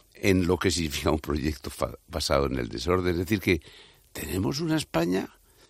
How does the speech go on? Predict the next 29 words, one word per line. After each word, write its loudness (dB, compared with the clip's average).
una 4
España 2
en 4
la 4
que, -8
como 2
antes 0
decía, 2
cuando 2
se 2
unen 4
una 6
deslealtad 2
de 2
siempre 2
con -2
una 4
deslealtad 2
sobrevenida 2
desde 0
hace -2
unos -2
años, 0
la -6
situación 0
es -4
la -2
que -6
es. -12